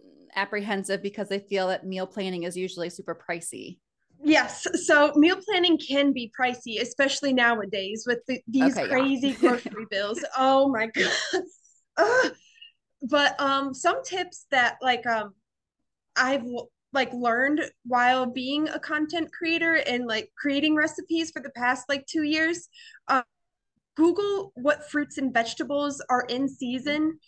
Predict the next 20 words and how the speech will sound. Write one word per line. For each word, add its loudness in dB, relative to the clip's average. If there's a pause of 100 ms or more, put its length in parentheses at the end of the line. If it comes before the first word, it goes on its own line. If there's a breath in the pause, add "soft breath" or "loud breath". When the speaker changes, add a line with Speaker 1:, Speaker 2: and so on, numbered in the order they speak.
(140 soft breath)
Speaker 2:
and 4
then 4
buy 2
those -4
fruits -14
and -8
vegetables -6 (240)
depending 0
on 0
what -2
season -4
it -6
is, -6
because -4
usually 2
that 2
produce -2
is -12
super -6
cheap. -8